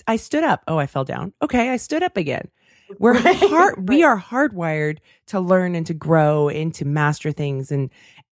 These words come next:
Speaker 1: so we're not gonna just stay on that couch. I think we stay on that couch when we're in that shame storm and we're listening to those voices. And then we
Speaker 2: Right.
Speaker 1: overdo it. And then we lie and call it compassion, or we lie and call it boundaries, right? We dress it up as that,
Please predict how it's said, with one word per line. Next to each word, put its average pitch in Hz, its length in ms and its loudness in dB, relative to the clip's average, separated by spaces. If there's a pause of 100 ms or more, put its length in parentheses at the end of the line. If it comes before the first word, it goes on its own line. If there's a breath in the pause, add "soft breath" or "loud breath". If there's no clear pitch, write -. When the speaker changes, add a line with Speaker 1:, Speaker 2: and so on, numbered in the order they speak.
Speaker 1:
so 196 240 2
we're 190 240 2
not 202 400 4
gonna 156 420 2 (420)
just 175 200 0
stay 175 220 2
on 151 160 4
that - 160 -4
couch. - 520 -6 (160)
I 165 80 2
think 196 160 6
we 190 80 6
stay 175 200 0
on 165 100 2
that - 100 -6
couch - 300 -6
when 156 120 0
we're 143 80 0
in 131 60 -4
that 131 160 -8
shame 170 240 0
storm 131 300 -2
and 127 120 -2
we're 135 100 0
listening 131 400 -2
to - 100 -14
those 127 200 -4
voices. - 640 -4 (480)
And 147 140 2
then 139 80 6
we 139 80 4
Speaker 2:
Right. - 80 0
Speaker 1:
overdo 165 380 4
it. - 80 -2
And 160 100 4
then 208 200 6
we 233 120 2
lie 147 380 2
and 139 200 -4
call 143 260 -4
it - 100 -10
compassion, 131 640 -4 (240 loud breath)
or 147 80 -2
we 156 160 2
lie 143 240 2
and 139 100 0
call 135 240 0
it - 120 -6
boundaries, - 680 0 (380)
right? 147 180 2
We 147 120 2
dress 160 480 0
it 139 60 0
up 175 220 2
as 139 120 0
that, 131 260 -6